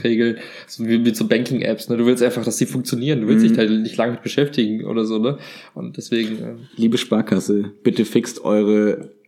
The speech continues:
Speaker 2: iPhone X S irgendwas
Speaker 1: Ja,
Speaker 2: App.
Speaker 1: das ist nicht
Speaker 2: Ich
Speaker 1: nur
Speaker 2: kann
Speaker 1: X S, das ist, äh, einfach I O S zwölf in manchen
Speaker 2: Echt
Speaker 1: Geräten.
Speaker 2: jetzt?
Speaker 1: Meins funktioniert seltsamerweise, aber meine, bei
Speaker 2: Okay.
Speaker 1: Ihnen zum Beispiel, bei meiner Mom nicht.
Speaker 2: Weil
Speaker 1: Ja.
Speaker 2: meine Sparkassen-App funktioniert nicht mehr. Bitte Sparkasse, hiermit rufe ich Sie auf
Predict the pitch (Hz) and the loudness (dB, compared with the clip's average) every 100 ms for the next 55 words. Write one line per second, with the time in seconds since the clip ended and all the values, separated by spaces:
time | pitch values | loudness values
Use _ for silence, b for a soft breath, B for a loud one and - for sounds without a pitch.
0 | _ 104 107 107 107 104 - - 101 - | _ -2 0 2 2 2 0 -2 -4 -4
1 | - - 104 104 - - 104 104 95 95 | -12 -2 0 0 -4 -2 2 2 2 0
2 | 98 - - - 117 110 131 - 135 127 | -2 -8 -12 -2 0 0 -2 0 0 2
3 | 127 113 131 131 - 110 117 107 - 101 | 2 4 4 2 -2 -4 -4 -10 -6 -2
4 | 113 90 110 - 107 - 117 117 113 - | -2 0 -2 -2 -6 -2 0 0 -4 -6
5 | - 120 117 113 107 107 117 202 - 202 | 0 2 0 -2 -4 -4 2 2 2 0
6 | - B B 117 147 180 - 165 147 165 | -2 B B 0 0 0 -2 -4 -2 -2
7 | 160 123 123 110 107 110 113 107 107 110 | 0 0 0 -2 0 0 0 0 0 -2
8 | 107 110 110 127 208 107 147 147 - 120 | -4 -2 0 2 4 2 0 -4 -4 -4
9 | 113 107 107 123 117 117 - 101 95 101 | -2 -2 -2 -2 -4 -6 -4 0 2 4
10 | 101 104 104 - 101 - 92 - - - | 4 4 2 0 -2 -2 -4 -4 -4 -4
11 | 92 87 90 90 98 98 - 92 90 107 | -2 -2 -2 0 0 -2 -2 -2 0 0
12 | 101 113 151 - - 104 101 104 104 110 | 2 0 0 -6 -2 0 0 0 -2 0
13 | - - 98 123 - | 0 0 0 0 -4